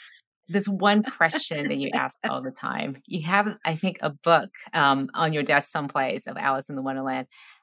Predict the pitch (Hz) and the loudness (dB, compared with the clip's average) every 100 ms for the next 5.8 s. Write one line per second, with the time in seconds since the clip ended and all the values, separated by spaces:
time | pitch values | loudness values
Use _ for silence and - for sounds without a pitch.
0 | - 214 202 220 - 226 220 226 370 - | 4 6 8 6 4 4 6 4 2 -6
1 | 190 190 190 185 - 196 196 180 208 208 | -2 0 0 -4 -4 2 2 2 2 2
2 | 226 247 - 185 196 202 185 185 180 _ | 2 0 0 2 4 2 0 -4 -6 _
3 | - 165 - 196 175 170 165 - 180 185 | -4 0 2 2 0 -2 -6 -4 0 4
4 | 202 208 - _ - 180 156 - 160 147 | 4 2 -4 _ -4 -4 -4 -8 -6 -4
5 | 139 139 139 - - - - 175 | -4 -6 -6 -8 -6 -10 -10 -14